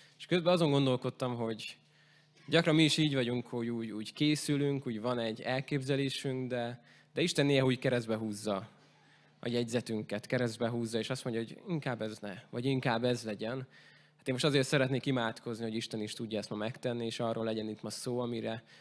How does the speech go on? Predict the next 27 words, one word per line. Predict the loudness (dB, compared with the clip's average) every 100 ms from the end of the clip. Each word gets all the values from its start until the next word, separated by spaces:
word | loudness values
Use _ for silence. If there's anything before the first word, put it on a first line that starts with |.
| -20 -4
ő | -2
szeretné, | -2 -2 -4 -6 -6
hogy, | -4 -6 -6 -8
hogy | -10 -10
szó | -8 -6 -4 -4
legyen. | -4 -6 -6
Kérem, | -2 0
hogy | 2
álljunk | 2 2 0
fel | -2 -4
és | -4
imádkozzunk. | -6 -8 -10 -14 -12 -12 -14 -18 -20 -20 -20 -20 _ -20 -20 -20 -20 -20 -20 -20 -20 -20 -20 -20 _ _ _ -20 -20 _ _ _ _ _ -20 _ _ _ _ _ _ _
Isten, | -2 2
én | 4
hálát | 4 2 2
adok | 0 -2
neked | -2 0
ezért | 0 -4 -2
a |
reggelért, | -2 0 0 0 0 -2
köszönöm | -8 -6 -8
neked | -6 -8
ezt | -8 -8
a | -6
gyönyörű | -4 -2 -2
időt, | -2 -2 -4 -4
és | -6 -6 -10